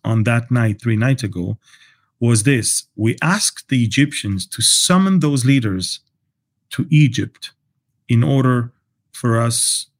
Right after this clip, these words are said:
to talk with them there about negotiation, about some deal. They were already very, very excited about their success a, a week and a half ago. So all those commanders came out of their holes, went to their families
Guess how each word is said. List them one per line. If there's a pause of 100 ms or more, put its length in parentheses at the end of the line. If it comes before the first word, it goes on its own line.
(140)
to
talk
with
them
there
about
negotiation,
about
some
deal. (1120)
They
were
already
very,
very
excited
about
their
success
a,
a
week
and
a
half
ago. (540)
So
all
those
commanders
came
out
of
their
holes, (140)
went
to
their
families